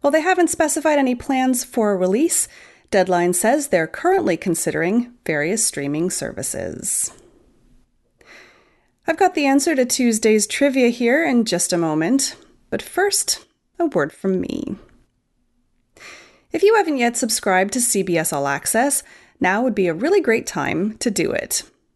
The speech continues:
When you subscribe this week, not only will you be among the first to watch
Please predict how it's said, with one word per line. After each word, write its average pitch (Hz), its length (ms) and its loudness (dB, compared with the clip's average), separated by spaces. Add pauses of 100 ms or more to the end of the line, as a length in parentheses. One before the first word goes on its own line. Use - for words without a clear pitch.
(720)
When 302 140 4
you 392 100 8
subscribe 254 580 0
this 285 280 0
week, 214 340 0 (300)
not 196 180 4
only 185 320 2
will 262 160 2
you 175 160 0
be 170 160 2
among 165 280 2
the 165 60 -2
first - 500 -2
to 240 100 -4
watch 165 340 -2